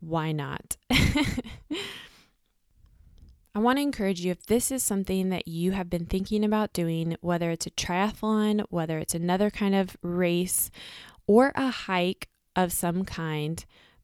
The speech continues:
again, put it on your calendar and commit to yourself to doing it, because that's the only way it's going to happen. And if you want something to happen, you must take action.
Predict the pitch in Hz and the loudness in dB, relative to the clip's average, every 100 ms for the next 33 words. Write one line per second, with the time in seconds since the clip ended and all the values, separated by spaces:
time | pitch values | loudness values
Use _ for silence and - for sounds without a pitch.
0 | _ _ _ _ - 196 185 180 156 156 | _ _ _ _ -4 -2 2 0 0 -4
1 | - - - 226 233 - 190 190 190 190 | -6 -6 0 2 2 2 0 2 2 0
2 | 190 - 175 170 170 170 170 - 170 170 | -2 -4 -2 0 0 0 0 -2 -4 -6
3 | - 180 180 185 - - 170 - 160 151 | -4 0 2 0 -2 -2 0 -2 -4 -6
4 | - 196 185 226 254 202 - 185 196 208 | -2 0 2 4 4 2 0 -2 -2 -2
5 | 208 202 - - 196 196 202 190 170 170 | -2 -4 -4 2 4 4 4 4 4 4
6 | 165 170 - - - - 196 - 175 175 | 2 -2 -8 -20 -14 -4 -4 0 2 2
7 | 170 175 - 160 - - 185 - - - | 0 -2 -2 -2 -2 -6 -8 -12 -18 -4
8 | 196 190 196 190 175 185 196 - - 240 | -2 2 2 2 2 2 2 2 0 0
9 | 233 247 247 247 185 175 175 175 180 175 | 2 2 2 2 0 -2 -2 0 0 0
10 | 170 160 - - - - 170 165 - _ | 0 -2 -2 -4 -6 -4 -4 -4 -14 _
11 | - 170 165 - - - | -6 -6 -4 -4 -4 -6